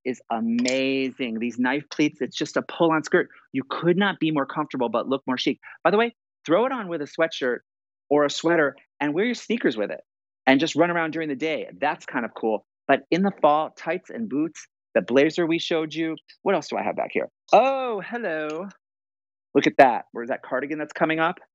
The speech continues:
Put that together with a little black tank. What? You are too cool for school in that.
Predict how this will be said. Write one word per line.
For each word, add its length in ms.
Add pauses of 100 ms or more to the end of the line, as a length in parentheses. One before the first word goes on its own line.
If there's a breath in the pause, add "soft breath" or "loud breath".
(320)
Put 180
that 180
together 500
with 140
a 40
little 200
black 260
tank. 300
What? 680 (300)
You 180
are 200
too 260
cool 320
for 80
school 320
in 140
that. 240